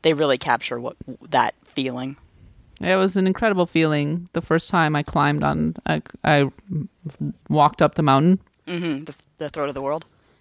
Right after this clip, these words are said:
Speaker 2: The throat of the world to go meet the, the Dragonborn people to
Speaker 1: Yeah.
Speaker 2: learn my shouts.
Speaker 1: Yeah, I, I noticed that, um, uh, Legend of Zelda Breath of the Wild has a, a quest very similar to that,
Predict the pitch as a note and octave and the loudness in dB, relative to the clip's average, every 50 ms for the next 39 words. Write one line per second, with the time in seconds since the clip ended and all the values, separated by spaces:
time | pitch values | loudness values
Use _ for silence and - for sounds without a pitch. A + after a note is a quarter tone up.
0 | - - D3+ - F3+ E3+ D#3+ D#3 D3+ D3 D3 C#3+ C#3+ D3 D3+ D3+ D3 - - C3+ | -2 -2 0 2 4 4 4 4 4 4 4 4 6 6 6 4 2 0 0 2
1 | D3 C#3+ C#3 C#3 C#3 C#3 C#3+ C#3 - _ - C#3+ C#3 C#3 C3+ C3+ C3+ C3+ C3+ C3 | 4 4 4 4 4 4 2 2 0 _ -2 0 0 2 2 0 0 0 -2 -2
2 | - - - C#3 C3 - C3 C3 C3 C3+ C#3 C3+ C#3 C#3 C#3 C#3 C#3 C#3 C#3+ C#3+ | -4 -2 -4 -2 0 2 2 4 4 2 0 0 2 2 4 4 4 2 0 -2
3 | C#3 - - - - F#3 - E3 D3+ D3 D3 D3+ - - - - - D#3+ C#3+ C#3 | -4 -6 -6 -2 -2 0 2 4 4 4 2 0 -2 -8 -12 -4 0 2 4 4
4 | C3+ B2+ C3 D3 C#3 C#3 C#3 C3+ C3+ C3 - D#3+ C3+ C#3 D#3 - - - - - | 4 4 4 4 4 4 4 2 2 2 2 2 4 4 2 0 -2 -6 -6 -8
5 | - - _ _ - _ _ _ _ _ - - - - G3 B3 D4 - - E3+ | -10 -14 _ _ -20 _ _ _ _ _ -20 -20 -12 -6 -2 -2 0 0 0 -2
6 | - - F3 E3 E3 F3+ G3+ G#3+ - - F#3+ F3 E3+ D#3+ - D#3+ D3+ D3+ D3 C#3+ | -2 -4 -4 -4 -4 -4 -4 -6 -4 -2 0 0 0 0 -2 -2 0 0 -2 -2
7 | C#3+ C#3+ - _ _ _ _ _ - - D3+ D3 C#3+ C3+ B2+ A#2+ F#2+ - - - | -4 -8 -10 _ _ _ _ _ -6 -4 -2 0 0 0 0 0 -2 -4 -8 -14
8 | - - C#3+ D#3 D#3 D3 D#3+ C#3+ B2+ C#3 C3+ C#3 C#3 C3+ C3 C3+ C#3+ C#3+ C#3+ C3+ | -8 -2 0 2 2 2 0 -2 2 4 4 4 4 2 0 0 0 -2 -4 -4
9 | C3 C#3 D3+ C#3+ C3+ C#3 C#3+ C#3+ E3+ D3+ C#3+ - D3 C#3+ C3 B2 C#3+ - - C#3+ | 0 2 4 4 4 2 0 -4 -2 -2 -2 -2 -2 -2 -2 -4 -4 -8 -10 -12
10 | C#3+ - - - F3+ E3 C3+ C#3+ - - D3 C3+ D#3 F3 E3+ F3 - - F3 D#3+ | -12 -12 -8 -2 2 2 2 0 -2 -8 -6 -2 -2 -2 -2 -2 -4 -4 -4 -4
11 | D3+ C3+ A#2+ A#2 A2+ - C3+ A#2 A#2 A2+ A2 - - | -4 -4 -4 -4 -6 -6 -4 -2 0 0 0 0 -2